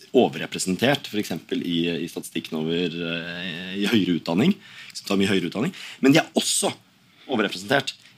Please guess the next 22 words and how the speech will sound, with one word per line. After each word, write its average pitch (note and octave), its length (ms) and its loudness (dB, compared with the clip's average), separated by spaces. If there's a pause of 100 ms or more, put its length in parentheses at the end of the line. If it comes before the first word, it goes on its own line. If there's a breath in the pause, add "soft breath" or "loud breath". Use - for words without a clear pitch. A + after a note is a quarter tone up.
(120)
i, G#2+ 320 4
eh, A2 220 4 (100)
i, G2 80 -2
i, G2 200 -4 (120)
i, F#2 120 -2 (200)
eh, F#2 960 -4
statistikken A2 460 -4
over G2 100 -2
frafall F2 400 0
fra G#2 120 -6
videregående E2+ 400 -4
skole, F#2 420 0 (340 loud breath)
eh, F2+ 140 2 (100)
arbeidsledighetsstatistikken F2 1040 -4 (280 loud breath)
og, F2 360 -4
eh, F2 640 -10
andre F2 180 -12
som F2+ 80 -10
blir F2+ 140 -4
avhengig E2+ 180 -6
av E2 80 -12
sosialhjelp, F2 560 -2